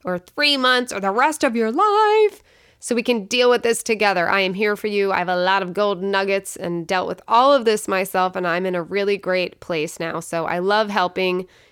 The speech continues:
you, and that's why I do what I do. If you are not subscribed to my podcast, go ahead and hit subscribe or follow or whatever it says on your podcast platform.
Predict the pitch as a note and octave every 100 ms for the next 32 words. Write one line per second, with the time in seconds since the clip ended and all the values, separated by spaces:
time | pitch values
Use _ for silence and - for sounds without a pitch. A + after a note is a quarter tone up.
0 | _ _ - F#3 G#3 A#3 G3 - - -
1 | D#3+ F3+ G3+ A3 B3 B3+ C4 G4+ A#4 _
2 | _ _ _ G#3+ A#3 B3 A#3 A#3 G#3+ -
3 | - F3 - - A3+ A3+ A#3 B3+ G#3 F#3
4 | - - D4 C#4+ C#4+ C4+ C4 - - G#3+
5 | F#3+ F#3 F#3+ F#3 F3+ F3 - - - -
6 | C4 C4 C4 - - - C4 C4+ B3+ G3
7 | F#3 F3+ - C4+ C4 E3+ E3+ G3 F3 E3+
8 | F#3 F3+ F3 E3+ E3+ F3+ E3+ F#3 E3+ -
9 | - A#3 - - A#3+ A#3 A#3